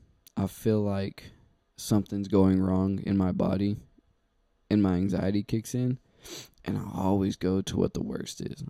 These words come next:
Always. It's like chest pain. "Oh shit, I'm having a heart attack." <laughs> You know, it's like shit like that, or like, um,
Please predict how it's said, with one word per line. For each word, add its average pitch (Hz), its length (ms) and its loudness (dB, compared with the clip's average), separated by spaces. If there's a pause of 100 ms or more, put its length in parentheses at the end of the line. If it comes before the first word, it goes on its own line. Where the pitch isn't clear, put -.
(100)
Always. - 580 -2 (520)
It's - 120 -12
like - 400 -6 (560)
chest - 320 4
pain. 95 460 0 (100)
"Oh 92 140 2
shit, 98 220 4
I'm 95 100 6
having 98 180 0
a 98 40 0
heart 95 200 4
attack." - 340 -2 (100)
<laughs> - 140 -12
You 123 140 8
know, 123 260 10
it's 117 240 4
like 107 180 -2
shit 113 240 -2
like 98 280 -4
that, 98 300 2
or 98 120 0
like, 95 420 -2 (460)
um, 90 420 4